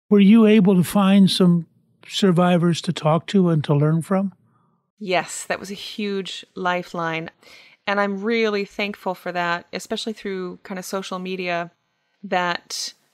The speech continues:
Speaker 2: there were people who connected me to friends of friends. You know, this person also just went through this.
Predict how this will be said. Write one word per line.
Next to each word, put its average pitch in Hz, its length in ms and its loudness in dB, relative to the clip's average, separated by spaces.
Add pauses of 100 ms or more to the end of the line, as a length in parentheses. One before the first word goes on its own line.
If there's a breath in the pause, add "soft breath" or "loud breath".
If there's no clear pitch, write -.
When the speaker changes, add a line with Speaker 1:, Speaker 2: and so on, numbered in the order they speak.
(260)
Speaker 2:
there 196 140 -2
were 190 100 2
people 214 300 -8
who 208 140 -6
connected 185 480 -10
me 180 280 -6
to - 220 -12
friends 180 280 -8
of 160 100 -16
friends. 233 440 -6
You 170 60 -12
know, 160 120 -12
this 170 160 -12
person 185 560 -14
also 180 300 -8
just - 240 -14
went 175 140 -16
through 208 160 -4
this. 202 340 -6